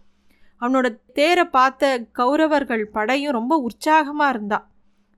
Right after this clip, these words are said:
கிருப்பர், அஸ்வத்தாமன், கிருதவர்மர், துரியோதனன், துச்சாதன எல்லா மகாவீரர்களும், அ, அவளுக்கு எல்லாருக்குமே வந்து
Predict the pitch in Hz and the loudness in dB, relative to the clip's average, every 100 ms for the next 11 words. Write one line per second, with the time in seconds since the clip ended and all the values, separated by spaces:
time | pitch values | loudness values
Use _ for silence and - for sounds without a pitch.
0 | - 269 254 240 240 226 202 - 262 - | -10 -8 -4 -2 0 0 -4 -8 -10 -6
1 | 233 226 226 233 226 214 269 254 226 226 | -4 -2 -2 -4 -6 -4 -4 -4 -4 -6
2 | 233 214 220 269 240 214 226 220 208 - | -8 -8 -6 -4 -4 -6 -6 -8 -10 -6
3 | 269 240 214 214 214 - 202 240 285 254 | -4 -4 -4 -8 -10 -12 -12 -2 2 2
4 | 220 214 262 269 247 240 233 220 233 240 | -2 -6 -6 -6 -6 -10 -8 -8 -4 0
5 | 277 208 233 _ _ _ _ - 214 - | 0 -2 -10 _ _ _ _ -6 -4 -2
6 | 226 233 226 220 240 214 233 269 285 277 | 2 2 2 0 -4 -4 -4 -2 -2 -2
7 | 269 302 294 233 240 | -4 -2 -2 -2 -2